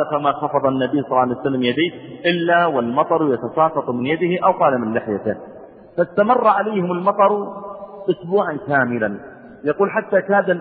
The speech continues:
حتى كان الناس يخوضون في الماء". قال: "فلما كانت الجمعة التي بعدها أقبل الرجل، وقف عند الباب،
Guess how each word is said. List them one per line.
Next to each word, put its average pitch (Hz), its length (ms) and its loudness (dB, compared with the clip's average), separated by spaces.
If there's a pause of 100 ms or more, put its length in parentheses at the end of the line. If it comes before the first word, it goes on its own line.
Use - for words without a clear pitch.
حتى 196 440 -2
كان 202 220 2
الناس 190 320 0
يخوضون 180 560 2
في 160 80 -8
الماء". 175 320 0 (520)
قال: 170 280 4
"فلما 165 280 -2
كانت 165 380 -4
الجمعة 151 460 -4
التي 151 320 -2
بعدها 175 480 2 (360)
أقبل 170 400 2
الرجل، 156 360 2
وقف 156 340 2
عند 165 200 -2
الباب، 175 320 2